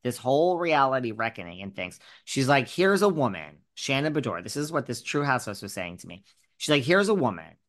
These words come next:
and now she's going back to this environment, and she's gonna be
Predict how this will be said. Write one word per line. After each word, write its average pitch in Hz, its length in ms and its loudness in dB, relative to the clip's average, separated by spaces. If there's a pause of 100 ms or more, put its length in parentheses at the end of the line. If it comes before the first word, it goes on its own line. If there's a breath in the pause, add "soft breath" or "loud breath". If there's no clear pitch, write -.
(260)
and 131 100 4
now 127 160 4
she's 175 320 0
going 160 400 2
back 120 400 4 (600)
to 143 120 0
this 160 220 -4
environment, 110 640 0 (560)
and 127 200 0
she's 147 240 0
gonna 170 200 0
be 131 340 0